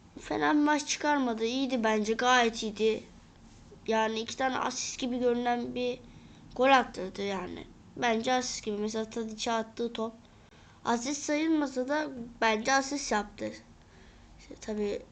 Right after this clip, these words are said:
orada rakibin ayağına çarptı da bence çok iyiydi İrfan. Ona da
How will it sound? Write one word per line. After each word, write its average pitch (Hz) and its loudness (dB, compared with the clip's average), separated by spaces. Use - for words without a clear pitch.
orada 214 -2
rakibin 208 -2
ayağına 208 0
çarptı 226 -8
da 240 -2
bence 247 2
çok 269 -6
iyiydi 214 -2
İrfan. 240 -2
Ona 233 -2
da 240 2